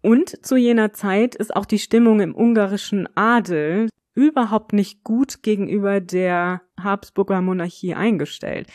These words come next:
Das heißt, es brodelt also so ein bisschen der Wind des Aufstandes in Ungarn. Und da ist der Báthory von Siebenbürgen ganz vorne mit dabei.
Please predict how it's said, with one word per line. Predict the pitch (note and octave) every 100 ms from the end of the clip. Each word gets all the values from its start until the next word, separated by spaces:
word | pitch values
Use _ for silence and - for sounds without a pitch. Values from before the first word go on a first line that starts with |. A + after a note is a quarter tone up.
| -
Das | - -
heißt, | G3+ A3 A3+
es | F#3 E3
brodelt | D#3 G#3 C4+ A#3+ A3+
also | G3 F#3+
so | F#3 F#3
ein | F#3 E3+
bisschen | A#3+ - - G#3 G3+
der | F#3+ F#3 E3
Wind | G#3+ C4+ -
des | F#3+
Aufstandes | - G3 B3+ - - D3+ D3 F3 B3+ -
in | F3+ E3+
Ungarn. | F3 D#3+ C#3 D3 G#3 C#4+ _ _ _ _ _ -
Und | G#3 G3+
da | G3 A#3
ist | - -
der | G3+ F#3
Báthory | E3+ G3 G#3+ G3 G3+
von | G3 - F3+ F3+
Siebenbürgen | F#3 F3+ E3 G#3 B3 F3 F3
ganz | F3 -
vorne | - G#3 A3+
mit | F3+ E3+ -
dabei. | D#3+ D#3+ D#3 F3+